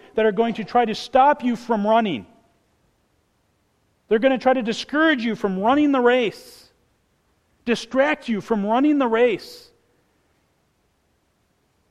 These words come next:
Many of us in here have probably either read parts of, all of, or some sort of thing with Pilgrim's Progress.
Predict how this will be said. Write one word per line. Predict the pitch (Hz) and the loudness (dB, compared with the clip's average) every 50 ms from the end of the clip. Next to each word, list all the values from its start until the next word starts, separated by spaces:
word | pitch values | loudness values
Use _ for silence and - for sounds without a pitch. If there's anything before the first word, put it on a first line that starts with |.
| _ _ _ _ _ | _ _ _ _ _
Many | 175 196 240 269 | -4 -2 0 0
of | 269 240 | 0 2
us | 254 226 - - | 0 0 -2 -4
in | 220 | -4
here | 190 226 214 | -4 -2 -4
have | 185 - | -4 -4
probably | - - 226 233 233 240 233 | 0 2 2 2 2 0 -2
either | 220 214 196 | 0 0 -2
read | 175 170 196 220 233 254 254 233 220 185 - | 0 2 2 4 4 4 2 0 -4 -8 -14
parts | - - 220 240 254 254 - 247 | -2 2 2 2 2 2 0 0
of, | 233 233 196 | 0 0 -2
all | 190 185 190 220 233 233 226 226 226 220 | -2 0 2 2 4 4 2 2 0 -2
of, | 208 - - _ _ _ _ _ _ _ _ _ _ _ | -2 -8 -16 _ _ _ _ _ _ _ _ _ _ _
or | - 180 175 156 | -8 -6 -6 -6
some | - - 240 247 247 220 | -2 -2 0 0 0 -2
sort | - - - 220 214 208 | -4 -2 0 0 0 0
of | 190 - | -2 -2
thing | - 208 202 208 190 | -4 -6 -6 -4 -4
with | 196 190 - | -4 -4 -4
Pilgrim's | - - 233 240 233 226 214 185 - | 0 0 0 2 2 0 -4 -4 -6
Progress. | - - 214 214 220 185 175 160 127 107 - - - - - | -2 0 2 2 2 2 2 0 0 0 -2 -10 -20 -20 -20